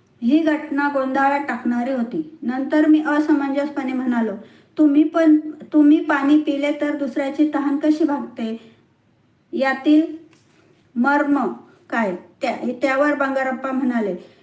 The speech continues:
"एका योगा प्रक्रियेने मी इतर जीवांच्या प्राणमय शक्तीमध्ये अनुसंधान साधतो. त्याद्वारे हे तादात्म्य भावनेने साध्य होते." रामायणात असे घडले होते की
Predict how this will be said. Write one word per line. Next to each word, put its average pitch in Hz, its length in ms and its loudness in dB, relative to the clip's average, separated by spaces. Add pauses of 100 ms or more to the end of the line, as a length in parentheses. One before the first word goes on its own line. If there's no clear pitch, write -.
(380)
"एका 262 340 0
योगा 277 320 0
प्रक्रियेने 269 800 -4
मी 277 180 -2
इतर 285 380 -2
जीवांच्या 262 460 0
प्राणमय 254 540 2
शक्तीमध्ये 247 640 -4
अनुसंधान 247 680 0
साधतो. 233 500 -8 (320)
त्याद्वारे 277 520 2
हे 302 220 2
तादात्म्य 254 520 -2
भावनेने 254 600 -2
साध्य 233 340 -4
होते." 233 640 -4 (120)
रामायणात 294 580 2
असे 254 300 -2
घडले 254 340 0
होते 254 360 0
की 269 180 -6